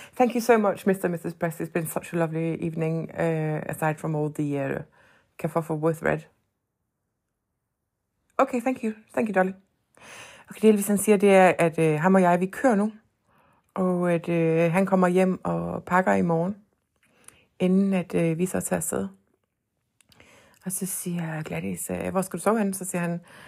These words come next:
"Øh, han sover om med mig." Så siger Gladys, "Uh, the hell you don't." Så siger han, "Mor, we are not having sex, we're just sleeping in the same house." Så siger hun,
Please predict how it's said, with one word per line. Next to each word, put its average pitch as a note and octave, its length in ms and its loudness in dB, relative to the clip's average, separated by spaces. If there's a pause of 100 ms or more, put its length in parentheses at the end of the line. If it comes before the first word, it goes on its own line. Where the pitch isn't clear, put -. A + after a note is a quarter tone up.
(420)
"Øh, F#3 1400 6
han B3+ 140 -2
sover D#3 520 0
om E3+ 160 -2
med F3 460 -4
mig." D#3 220 -6 (580)
Så F#3+ 60 -14
siger F3 160 -4
Gladys, E3 440 0 (220)
"Uh, E3 60 2
the D3 220 -2
hell F3+ 320 2
you D3+ 140 2
don't." - 120 -12 (420)
Så - 160 -8
siger E3+ 180 -2
han, C#3+ 200 -4 (180)
"Mor, D#3 360 0 (1200)
we F#3+ 100 6
are F#3 80 10
not F#3 240 6
having D3+ 280 -4
sex, - 320 -4
we're D#3+ 140 0
just - 320 -6
sleeping F3+ 960 0
in D3 120 -2
the C3 80 -6
same C3+ 260 -4
house." D3+ 420 -2 (440)
Så D#3+ 80 -4
siger D3+ 220 0
hun, C3+ 260 -2